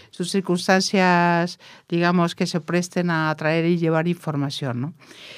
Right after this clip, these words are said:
Se ocupa de espacios interiores. Eh, ella había iniciado ya la carrera en mil novecientos setenta y nueve, setenta y uno, fotografiando interiores en blanco y negro. La verdad es que no, no se va a ocupar del color hasta el dos mil.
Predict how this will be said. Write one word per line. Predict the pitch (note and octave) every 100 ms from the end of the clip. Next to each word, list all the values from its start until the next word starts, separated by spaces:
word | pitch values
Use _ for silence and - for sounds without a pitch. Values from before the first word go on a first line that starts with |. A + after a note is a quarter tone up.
| - -
Se | B3+
ocupa | B3 D#4 E4
de | C4
espacios | B3+ - B3+ C#4+ C4 B3+
interiores. | F#3 F#3 F#3+ G#3+ F3 E3+ F3+ - _ - - - - - -
Eh, | - F#3+ F#3 F3+ F3+
ella | A#3+ C4+
había | C#4 D4+ D4 A#3+ -
iniciado | G#3 A3 A3 C#4+ C4
ya | A3 A#3+
la | A#3
carrera | G#3 A3 A#3
en |
mil | A#3
novecientos | A#3 G#3+ G#3+ A3 A3
setenta | A3+ F#3 G3+ F#3+ G3+
y |
nueve, | G#3+ A#3+ G#3+
setenta | - A3+ A#3+ G3 F#3+
y | G#3+
uno, | C4+ B3+ B3+ E4 - - - - - -
fotografiando | - G3 G3+ G3 A3+ B3+ C4+
interiores | A3+ G3 G#3+ A3+ B3
en | A3+
blanco | F3+ G#3 -
y | F#3
negro. | D#3+ D3 C3+
La | C3+
verdad | C#3+ G3
es |
que | - A3
no, | G3+ G3+ G3 G3 F#3+ F#3+ F#3+ F#3 - - -
no | G#3
se | G#3+
va | A3+
a |
ocupar | A3 G3+ G3
del | G3
color | F3+ F3+ G3
hasta | G#3+ -
el | F3
dos | D#3 D3+ G3
mil. | F#3+ D3+